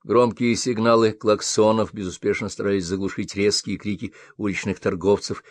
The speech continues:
и нарастающий гул туристов. Грей огляделся вокруг, высматривая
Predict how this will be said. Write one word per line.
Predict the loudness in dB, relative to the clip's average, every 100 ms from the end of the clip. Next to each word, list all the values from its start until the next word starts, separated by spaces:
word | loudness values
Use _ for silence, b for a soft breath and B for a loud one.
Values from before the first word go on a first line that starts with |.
| b
и | -6
нарастающий | -4 -4 -2 0 0 -4 -10
гул | -10
туристов. | -10 -10 -10 -12 -14 _ _ _ _ _ _ _ _ _ _ _ _ -6
Грей | 2 4 6 6 4
огляделся | 2 -4 -2 0 0 0 -2 -2
вокруг, | 0 -2 -2 -4 -4 -6
высматривая | -8 -8 -2 -2 -2 2 2